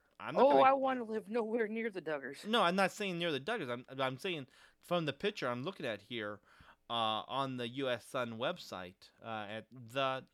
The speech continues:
Speaker 1: underscore, uh, the dash sun dot com, and you can look it up yourself. Uh, it's a story from December sixteenth.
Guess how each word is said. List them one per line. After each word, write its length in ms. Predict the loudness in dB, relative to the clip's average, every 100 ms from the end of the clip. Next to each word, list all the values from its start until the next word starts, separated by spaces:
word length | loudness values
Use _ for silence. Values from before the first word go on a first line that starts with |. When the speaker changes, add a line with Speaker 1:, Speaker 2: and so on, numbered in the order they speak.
| -10
Speaker 1:
underscore, 540 | -10 -10 -8 -6 -6
uh, 120 | -8 -14 -14 -4
the 280 | 0 0 -2 -6
dash 340 | -2 -2 -4 -16
sun 440 | -10 -4 -4 -6 -10
dot 200 | -8 -8
com, 460 | -6 -4 -2 -6 -14 _ -20 -20 -8
and 260 | -6 -6
you 60 | -8
can 260 | -10 -14 -12
look 280 | -8 -8 -6
it 80 | -6
up 180 | -6
yourself. 480 | -10 -10 -4 -2 -4 -12 _ _ _ _ _ -10
Uh, 200 | -6 -6
it's 100 | -8
a 40 |
story 340 | -8 0 0 0
from 200 | -6 -10
December 420 | -10 -8 -8 -8
sixteenth. 720 | -10 -12 -14 -10 -8 -8 -12